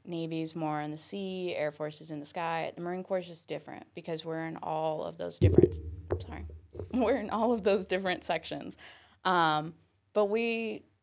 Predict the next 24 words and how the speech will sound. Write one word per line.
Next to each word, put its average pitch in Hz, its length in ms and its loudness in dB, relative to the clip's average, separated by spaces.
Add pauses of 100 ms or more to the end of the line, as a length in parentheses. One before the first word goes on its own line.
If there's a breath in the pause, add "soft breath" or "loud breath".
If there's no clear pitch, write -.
(320)
we 226 120 -2
don't 277 260 2
offer 170 720 -2 (1160)
bonuses 180 560 0
to 185 100 -6
an 175 60 -4
extent. 160 320 -4
I 165 100 -4
know 170 120 -2
that's 165 220 -4
a 170 40 -8
huge 170 300 -10
controversy 160 600 -10
now 156 220 -6
just - 180 -18
because 151 460 -8 (680 soft breath)
that's - 480 0
something 170 480 -6
that, 151 220 -6 (520)
um, 196 520 -8 (340)
every 175 240 -2
branch 156 300 -10
is - 80 -18
offering. - 460 -12